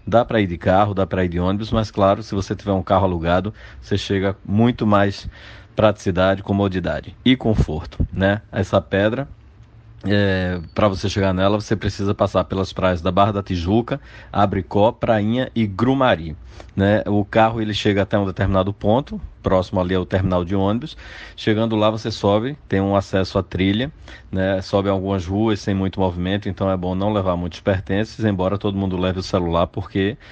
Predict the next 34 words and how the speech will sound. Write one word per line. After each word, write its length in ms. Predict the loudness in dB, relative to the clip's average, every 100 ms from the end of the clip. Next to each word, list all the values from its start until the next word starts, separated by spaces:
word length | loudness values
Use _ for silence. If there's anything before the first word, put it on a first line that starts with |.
| -20 -20 -6
ninguém 280 | -2 0 2
vai 160 | 2
pra 180 | 2 2
lá 140 | 2
pra 160 | 0 0
não 120 | 0
poder 240 | 0 0 0
fazer 300 | 0 0 -2
foto, 420 | -2 -4 -4 -12 -20 -20 -18 -4
né? 260 | 0 0 0
E 120 | 2
aí 360 | 2 2 0
você 500 | -2 -2 -2 -2 0
indo 220 | 0 0 0
em 100 | 0
grupo 380 | 0 0 0
também 300 | -2 0 0
é 60 | 0
mais 220 | 2 0
seguro, 500 | 0 -2 2 0 0 -4 -18 -20 -6
né? 180 | -2 -2
Tem 300 | 0 0 2
uma 480 | 0 0 0 0 -2
trilha 400 | -2 -2 -2 -2
de 100 | -2
uns 160 | -6
trinta 360 | -4 -2 0 0
minutos 440 | 0 0 0 -2
de 120 | -8
subida 500 | -6 -4 -2 0 0
em 80 | -2
chão 240 | -2 -4 -4
de 80 |
terra, 480 | -4 0 0 0 -2